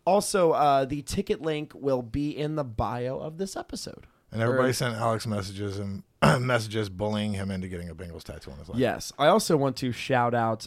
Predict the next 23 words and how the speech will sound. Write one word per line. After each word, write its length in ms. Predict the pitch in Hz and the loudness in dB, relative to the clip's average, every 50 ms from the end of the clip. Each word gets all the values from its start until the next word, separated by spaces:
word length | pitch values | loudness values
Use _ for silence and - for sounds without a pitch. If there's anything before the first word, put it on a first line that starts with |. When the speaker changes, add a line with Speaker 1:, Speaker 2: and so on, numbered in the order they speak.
| - | -6
Speaker 1:
um, 600 | - 117 113 110 107 104 107 104 101 101 104 90 - _ _ - - _ _ _ _ _ _ _ _ _ _ _ _ _ _ _ _ _ _ 135 | -4 -2 -2 -2 -2 -4 -4 -6 -6 -8 -8 -10 -12 _ _ -20 -20 _ _ _ _ _ _ _ _ _ _ _ _ _ _ _ _ _ _ 2
uh, 360 | 131 123 117 113 113 107 - | 4 4 4 4 2 2 2
a 80 | - 120 | 0 0
listener, 540 | 113 113 113 - 131 123 127 143 180 190 - _ _ _ _ _ _ _ | 0 -2 -2 -2 -4 -2 -2 -2 -2 -2 -6 _ _ _ _ _ _ _
uh, 240 | 120 117 110 110 113 | 0 2 2 2 2
who 160 | 117 160 202 | 2 2 2
messaged 420 | 233 320 359 - - 196 131 120 | 0 0 -2 -4 -6 -8 -8 -6
me 140 | 123 110 101 | -6 -6 -6
this 220 | 92 98 101 - | -6 -8 -10 -10
week. 300 | - 60 50 - - - _ _ _ _ _ _ _ _ _ _ _ _ _ _ _ _ _ _ _ - | -12 -14 -14 -16 -20 -20 _ _ _ _ _ _ _ _ _ _ _ _ _ _ _ _ _ _ _ -6
Uh, 460 | 117 117 113 113 113 113 110 110 104 - _ - | -4 -2 -2 0 0 0 0 -2 -2 -4 _ -6
Anna 220 | 151 185 214 214 | -4 -4 -4 -4
Frank 400 | - - 220 240 233 202 - - | -4 -4 -4 -4 -4 -4 -6 -8
is 200 | - 117 110 - | -10 -8 -8 -8
her 100 | - 110 | -8 -8
name. 340 | 101 101 98 98 95 131 151 - _ _ _ _ _ _ _ _ _ _ _ _ _ _ _ _ _ _ _ _ | -8 -8 -8 -8 -8 -8 -10 -12 _ _ _ _ _ _ _ _ _ _ _ _ _ _ _ _ _ _ _ _
Let 180 | 120 127 120 87 | -4 -4 -2 -2
me, 300 | 127 131 123 120 113 110 | -4 -4 -2 -2 -2 -2
uh, 520 | 110 110 107 104 104 104 101 95 98 82 - - _ _ _ _ _ _ _ _ _ _ _ | -2 -2 -2 -2 -2 -4 -4 -4 -4 -6 -6 -8 _ _ _ _ _ _ _ _ _ _ _
she 180 | - - - 127 | -14 -10 -8 -8
said, 320 | - - 131 120 113 110 | -6 -4 -4 -2 -2 -2
uh, 280 | 110 107 101 98 98 101 - _ _ _ _ _ _ _ _ _ _ _ _ _ _ _ _ _ _ _ _ _ _ _ _ _ _ _ _ - | -4 -6 -6 -8 -8 -10 -12 _ _ _ _ _ _ _ _ _ _ _ _ _ _ _ _ _ _ _ _ _ _ _ _ _ _ _ _ -4
uh, 160 | 123 120 113 | -2 -2 -2